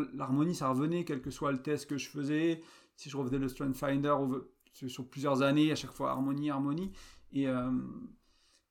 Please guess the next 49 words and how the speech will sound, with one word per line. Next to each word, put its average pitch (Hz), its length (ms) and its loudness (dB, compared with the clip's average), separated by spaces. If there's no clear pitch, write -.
et 139 100 0
des 147 100 2
fois, 190 180 2
ben, 156 80 0
j'avais 143 280 0
peur, 190 500 2
j'avais 139 280 0
peur 147 200 2
du 139 100 0
changement, 190 420 -2
j'avais 147 240 2
peur 151 200 0
du 135 120 0
conflit, 170 320 -2
parce 160 200 -4
que, 147 120 -8
ben, 135 140 -6
je - 360 -12
perdais 151 340 2
l'harmonie, 170 540 4
en 202 60 0
fait, 147 240 -4
que - 80 -12
s'il 151 160 -4
y - 20 -2
avait 139 80 2
du 131 100 -4
conflit, 160 280 -8
pour 147 100 -4
moi, 151 140 -4
ça - 100 -6
voulait 135 240 0
dire 143 180 -2
une 135 100 0
perte 139 180 -2
d'harmonie, 185 460 4
et 156 40 4
j'apprends 160 400 0
avec 151 220 0
le 147 100 -2
temps 208 180 0
à 160 60 2
me 151 80 2
rendre 147 220 0
compte 214 220 -2
que, 180 80 -4
ben, 143 120 0
en 143 120 -4
fait, 190 260 -6